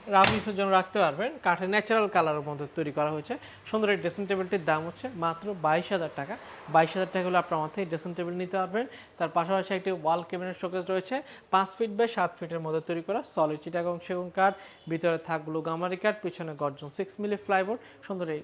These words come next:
ওয়াল ক্যাবিনেট শোকেসটির দাম হচ্ছে মাত্র পঁয়ত্রিশ হাজার টাকা। পঁয়ত্রিশ হাজার টাকা হলে ওয়াল ক্যাবিনেট শোকেসটি নিতে পারবেন। তার পাশাপাশি আমাদের সুন্দর ডিজাইনের একটি ওয়ার্ড্রোব রয়েছে। সুন্দর এই ডিজাইনের ওয়ার্ড্রোবটি পাঁচ ফিট by চার ফিট তিন ইঞ্চি, গভীরতা বাইশ ইঞ্চি উপর করা। সুন্দর এই ওয়ার্ড্রোবটির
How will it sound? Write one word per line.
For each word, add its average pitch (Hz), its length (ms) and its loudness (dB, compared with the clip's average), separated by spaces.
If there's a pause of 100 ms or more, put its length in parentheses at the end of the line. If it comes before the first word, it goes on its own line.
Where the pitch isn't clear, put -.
ওয়াল 147 200 0
ক্যাবিনেট 156 240 -8
শোকেসটির 160 400 -8
দাম 143 160 0
হচ্ছে 151 180 -12 (360)
মাত্র 170 200 -4 (180)
পঁয়ত্রিশ 185 460 2
হাজার 180 200 0
টাকা। 196 140 -4 (160)
পঁয়ত্রিশ 156 320 0
হাজার 170 180 -2
টাকা 170 140 -2
হলে 214 120 -2 (100)
ওয়াল 147 220 -2
ক্যাবিনেট 151 280 -10
শোকেসটি 156 360 -8
নিতে 175 180 0
পারবেন। 208 200 2 (340)
তার 190 200 4
পাশাপাশি 214 380 4 (360)
আমাদের 180 240 6 (100)
সুন্দর 233 240 0 (120)
ডিজাইনের 180 420 4
একটি 175 160 -2 (160)
ওয়ার্ড্রোব 170 340 4 (100)
রয়েছে। 190 220 2 (180)
সুন্দর 165 260 -6
এই 156 120 -6
ডিজাইনের 160 280 -4
ওয়ার্ড্রোবটি 156 440 -2 (360)
পাঁচ 175 220 2
ফিট 208 180 -4
by 208 160 0
চার 180 180 6
ফিট 170 180 -4
তিন 180 160 0
ইঞ্চি, 180 240 -4
গভীরতা 160 460 -2
বাইশ 156 240 -2
ইঞ্চি 170 220 -10
উপর 165 200 -6
করা। 185 140 0 (320)
সুন্দর 180 280 -4
এই 151 100 0
ওয়ার্ড্রোবটির 143 460 -2